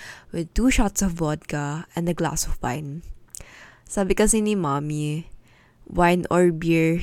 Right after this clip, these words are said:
can relieve menstrual cramps. Eh, I'm on my first day of my period, so I was really in pain, so I just gave it a try, and I had, well, a sweet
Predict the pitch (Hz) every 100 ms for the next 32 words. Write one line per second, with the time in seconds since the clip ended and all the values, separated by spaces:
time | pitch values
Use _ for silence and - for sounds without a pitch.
0 | - 180 165 165 165 165 160 175 151 151
1 | 160 160 156 - 135 139 139 - - -
2 | - 180 - 175 175 185 190 - 156 156
3 | - 147 147 139 - 143 139 147 - 143
4 | 139 139 165 - - 165 160 165 - -
5 | - - - - _ _ _ 170 175 202
6 | 190 185 202 196 _ _ _ _ _ _
7 | - - 175 - 165 147 151 170 185 196
8 | - - 170 165 160 170 - - - 160
9 | 165 185 - 143 131 143 175 - - -
10 | - 165 165 180 151 147 175 - - _
11 | _ - 156 127 - - _ - - -
12 | - - _ _ _ 202 190 202